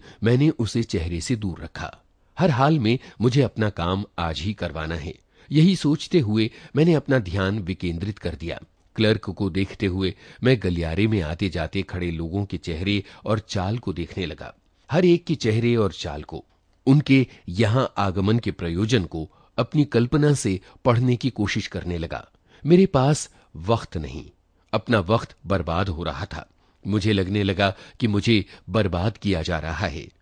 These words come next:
हर छोटी मोटी नौकरी के आवेदन पर अपना फोटो चस्पा करना और फिर सत्यापित करने के लिए चक्कर लगाने में पैसा और समय बर्बाद होता। हर बार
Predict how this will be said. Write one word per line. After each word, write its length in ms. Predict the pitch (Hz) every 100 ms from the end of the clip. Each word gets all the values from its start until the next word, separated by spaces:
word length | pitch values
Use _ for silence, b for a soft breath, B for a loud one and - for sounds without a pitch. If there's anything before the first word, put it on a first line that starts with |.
| _ 143
हर 120 | 180
छोटी 400 | - 123 127 160
मोटी 300 | 123 113 127
नौकरी 360 | 98 87 107
के 120 | 104 92
आवेदन 440 | 76 90 98 107
पर 200 | 107 104 B B
अपना 260 | - - 90
फोटो 440 | - - 90 120
चस्पा 340 | 113 113 - 117
करना 380 | 117 101 113 101 B B
और 100 | 110
फिर 240 | 104 123 104 b b
सत्यापित 640 | - 98 - 82 82 123
करने 300 | - 82 104
के 120 | 104
लिए 360 | 82 147 117 - b b -
चक्कर 400 | 120 _ 151 123
लगाने 400 | 95 80 85 104
में 180 | 104 101 B -
पैसा 600 | 98 98 110 101 92 _
और 160 | 90 92
समय 460 | - - 90 92 98
बर्बाद 380 | 78 80 76
होता। 380 | 73 85 - 58 - _ _ -
हर 160 | 113 101
बार 340 | 90 87